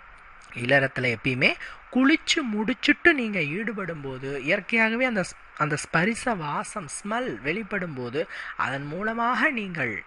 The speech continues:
இயற்கையாகவே நீண்ட நேரம் உங்களால் ஈடுபட முடியும். கண்டிப்பா ஈடுபட முடியும். இதுவே போதும். பிளஸ் பாத்தீங்கன்னா,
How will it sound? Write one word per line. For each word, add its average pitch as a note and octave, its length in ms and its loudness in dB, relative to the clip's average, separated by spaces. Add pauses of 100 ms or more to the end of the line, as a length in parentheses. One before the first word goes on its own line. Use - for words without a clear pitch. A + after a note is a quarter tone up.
இயற்கையாகவே E3+ 960 -2 (920)
நீண்ட C4+ 340 2
நேரம் F3 360 0
உங்களால் A#2 540 -2 (220)
ஈடுபட A#2+ 580 -2 (200)
முடியும். G#2 720 -4 (220)
கண்டிப்பா G#3 640 2
ஈடுபட C3+ 580 0
முடியும். A2+ 360 -4
இதுவே B3+ 360 2
போதும். A3+ 380 -2 (100)
பிளஸ் A#3+ 340 6
பாத்தீங்கன்னா, D4 640 4